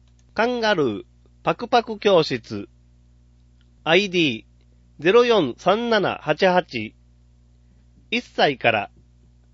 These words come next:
試食は子供同伴。四月九日木曜日。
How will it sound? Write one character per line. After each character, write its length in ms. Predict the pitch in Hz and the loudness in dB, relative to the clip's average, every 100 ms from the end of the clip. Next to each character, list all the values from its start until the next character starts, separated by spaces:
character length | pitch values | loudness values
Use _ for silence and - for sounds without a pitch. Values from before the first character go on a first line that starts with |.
| _ _ | _ _
試 160 | - 175 | -10 -2
食 260 | 240 233 | -2 0
は 240 | 208 180 - _ | 0 0 -2 _
子 120 | 208 | -2
供 340 | 233 220 196 - | 2 2 2 0
同 220 | 139 151 | 0 0
伴。 320 | 143 131 117 - _ _ _ _ _ _ _ _ _ _ _ | 2 0 -2 -8 _ _ _ _ _ _ _ _ _ _ _
四 160 | - | -2
月 220 | 247 208 - | 0 0 -2
九 100 | 160 165 160 | 0 2 2
日 220 | 143 131 | 2 0
木 300 | 139 151 208 | 0 -2 2
曜 220 | 214 156 107 | 4 4 4
日。 180 | 107 | -4